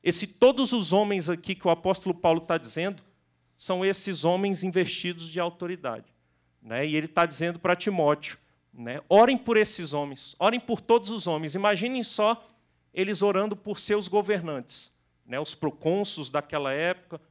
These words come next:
os imperadores, homens que muitas vezes eram tiranos, homens que muitas vezes oprimiam o povo, mas Paulo tá dizendo, "Ore por esses, porque até no meio desses, Deus tem povo eleito, Deus tem povo dele."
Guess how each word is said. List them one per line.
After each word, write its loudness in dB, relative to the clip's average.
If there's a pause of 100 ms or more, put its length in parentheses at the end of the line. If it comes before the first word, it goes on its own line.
(160)
os -8
imperadores, -2 (160)
homens -2
que -6
muitas -2
vezes 0
eram 4
tiranos, -2 (300)
homens 0
que -4
muitas -2
vezes 2
oprimiam 0
o -6
povo, 0
mas 0
Paulo -4
tá -6
dizendo, -8
"Ore 0
por -8
esses, -8 (320)
porque -4
até 2
no 2
meio 6
desses, 2 (1000)
Deus -2
tem -6
povo -6
eleito, -10 (220)
Deus -10
tem -2
povo 4
dele." -4